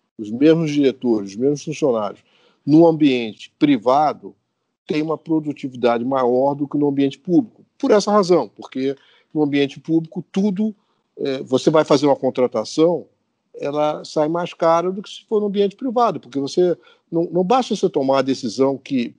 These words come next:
é obviamente melhor, ela tem que ser provada que é melhor. E, e eu até te confesso uma coisa, que eu, às vezes, eh, lá na Sabesp, eu dizia, Olha,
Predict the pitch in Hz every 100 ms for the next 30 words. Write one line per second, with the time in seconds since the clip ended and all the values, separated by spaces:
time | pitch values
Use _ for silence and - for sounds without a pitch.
0 | _ - 123 139 160 117 123 113 127 -
1 | 123 107 101 95 131 139 175 175 196 -
2 | _ _ _ - - 156 - 190 170 135
3 | 165 226 180 127 - 110 107 110 131 151
4 | - _ _ _ _ _ 254 254 233 226
5 | 233 220 208 202 - 226 196 - - -
6 | 208 - 175 156 151 127 139 123 117 151
7 | 156 196 202 _ _ _ - 180 165 202
8 | 190 190 - - 160 147 139 135 143 139
9 | - 147 165 170 202 190 170 185 175 107